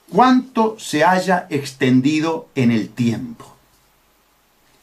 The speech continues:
No sabemos ni cuándo comenzó ni cuándo finalizó. Por lo tanto,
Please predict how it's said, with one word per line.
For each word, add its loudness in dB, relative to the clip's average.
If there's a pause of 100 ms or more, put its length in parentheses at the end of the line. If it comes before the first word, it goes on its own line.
(180)
No 4
sabemos 2 (1000)
ni 2
cuándo 4
comenzó 2
ni -2
cuándo 2
finalizó. -2 (1120)
Por 4
lo 2
tanto, 0